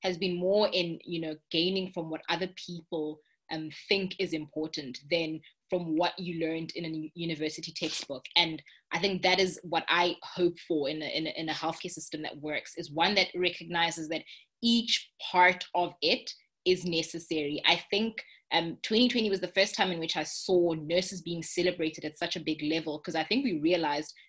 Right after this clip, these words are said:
during covid nineteen for the first time how we cannot function without that system.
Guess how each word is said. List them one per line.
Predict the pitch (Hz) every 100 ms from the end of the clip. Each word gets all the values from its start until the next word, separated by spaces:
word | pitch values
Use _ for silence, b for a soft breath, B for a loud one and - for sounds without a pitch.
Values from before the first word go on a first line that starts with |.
| -
during | 180 175
covid | 190 165 170
nineteen | 165 160 180
for | 170
the | 151 151
first | 175 170 -
time | 175 160 156 147 B B
how | - 180 175 175 -
we | 156 190
cannot | 190 - 180 185 - _
function | 180 175 - 170 156
without | 156 156 _ 175 165 - -
that | 170 156 -
system. | - 165 - 143